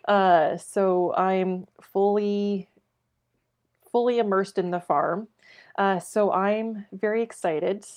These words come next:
uh, to, to learn all about this role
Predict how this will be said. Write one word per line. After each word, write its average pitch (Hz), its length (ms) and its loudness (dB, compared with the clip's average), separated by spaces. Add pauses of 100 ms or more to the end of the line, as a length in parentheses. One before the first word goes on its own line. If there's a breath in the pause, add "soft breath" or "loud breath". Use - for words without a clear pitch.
(180)
uh, 170 420 0 (460 soft breath)
to, 180 760 -2 (400)
to 202 120 -6
learn 196 340 -2
all 175 240 2
about 170 500 0
this 160 260 -8
role 139 400 -4